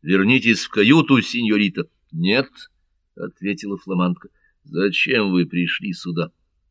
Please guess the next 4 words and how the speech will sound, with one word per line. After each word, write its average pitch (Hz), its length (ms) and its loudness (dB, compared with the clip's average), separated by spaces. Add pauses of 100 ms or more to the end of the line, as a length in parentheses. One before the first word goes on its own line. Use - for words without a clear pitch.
(100)
Полюбоваться 92 880 -2
черным 95 520 -6
корсаром? 92 720 -6 (760)
Вас 98 320 0